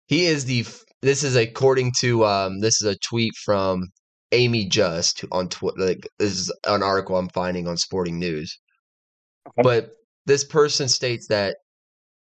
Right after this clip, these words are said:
Speaker 1: Mickey Joseph is the first black head coach in Nebraska history. Not just in football, though, in every sport in Nebraska.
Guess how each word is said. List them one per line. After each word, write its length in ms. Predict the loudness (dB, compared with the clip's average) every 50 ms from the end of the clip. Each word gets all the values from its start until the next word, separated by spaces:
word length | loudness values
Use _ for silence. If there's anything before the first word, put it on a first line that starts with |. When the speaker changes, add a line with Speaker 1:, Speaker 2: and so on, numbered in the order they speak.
| _ _
Speaker 1:
Mickey 360 | 2 2 2 2 2 0 -2
Joseph 520 | 2 4 4 4 4 2 2 0 0 0 0 0
is 240 | 0 0 0 0 -2
the 140 | -4 -4 -6 -6 -8 0
first 400 | 2 4 4 4 2 -2 -8 -10 -14 _ -2
black 340 | 0 2 2 0 -2 -4 -8
head 300 | -2 -2 -2 -2 -2 0
coach 460 | 2 4 4 4 2 0 -6 -10 -6 _
in 100 | 0 2
Nebraska 540 | 2 2 2 2 0 0 0 -4 -4 -4 -2
history. 500 | 0 0 0 0 0 -4 -6 -10 -10 -12 _ _ _ _ _ _ _ _ _ _ _ _ _ _ _
Not 300 | 0 0 2 2 0 0
just 240 | -2 0 0 0 0
in 80 | -2 -2
football, 500 | 0 2 0 0 2 2 0 2 2 0
though, 280 | 0 0 0 0 0 -4 _ -2
in 180 | -2 -2 -2 -10 _ _ -2
every 360 | -2 -2 0 0 0 0 2
sport 520 | 2 0 -2 0 2 2 2 2 0 -4 -10 _ -4
in 100 | 0 0
Nebraska. 600 | 0 2 2 0 0 0 -4 -6 -8 -10 -12